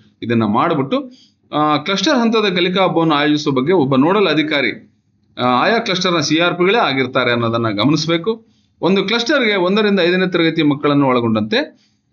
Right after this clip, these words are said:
ಆ, ನೂರು ಮಕ್ಕಳಿಗೆ ಇದನ್ನ ನಿಗದಿಪಡಿಸಿದ್ದಾರೆ. ಒಂದು ವೇಳೆ ಆ ಕ್ಲಸ್ಟರ್‌ನಲ್ಲಿ ಕಲಿಕಾ ಹಬ್ಬದ ಸಂಘಟನೆಗೆ ಸಮುದಾಯದ ಸದಸ್ಯರು, ಶಿಕ್ಷಣಾಸಕ್ತರು ಪರಸ್ಪರ ಕೈಜೋಡಿಸಿ ಸಹಕರಿಸಿದ್ದಲ್ಲಿ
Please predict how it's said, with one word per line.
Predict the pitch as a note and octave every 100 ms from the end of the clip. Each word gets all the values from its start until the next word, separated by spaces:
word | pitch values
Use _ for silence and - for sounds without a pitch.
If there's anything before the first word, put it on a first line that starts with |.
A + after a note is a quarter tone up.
| - D3+
ಆ, | D3+ D3
ನೂರು | D#3+ C4+ E4+
ಮಕ್ಕಳಿಗೆ | C4+ G3+ F3+ F3
ಇದನ್ನ | E3 D3
ನಿಗದಿಪಡಿಸಿದ್ದಾರೆ. | C3+ A#2+ C#3 D#3 C3+ C3 C#3+ D#3 G#3+ A#3+ _ _ -
ಒಂದು | B3 D#4
ವೇಳೆ | A#3+ G3
ಆ | E3+
ಕ್ಲಸ್ಟರ್‌ನಲ್ಲಿ | E3+ E3 F#3+ F3 D#3 D3+
ಕಲಿಕಾ | D3 D#3+ F3
ಹಬ್ಬದ | C#3+ C#3
ಸಂಘಟನೆಗೆ | B2+ C3+ C3+ C3+ B2+
ಸಮುದಾಯದ | A#2+ A#2+ B2 B2
ಸದಸ್ಯರು, | A#2 A#2+ C3+ C#3+ C3 B2+
ಶಿಕ್ಷಣಾಸಕ್ತರು | B2 B2+ E3+ E3+ D3+ C#3+ B2+ C3 B2
ಪರಸ್ಪರ | F#3 D#3 - C#3
ಕೈಜೋಡಿಸಿ | C#3 D#3+ E3+ D#3 C#3+
ಸಹಕರಿಸಿದ್ದಲ್ಲಿ | A#2+ F3+ G3+ F3 D3+ C#3 B2+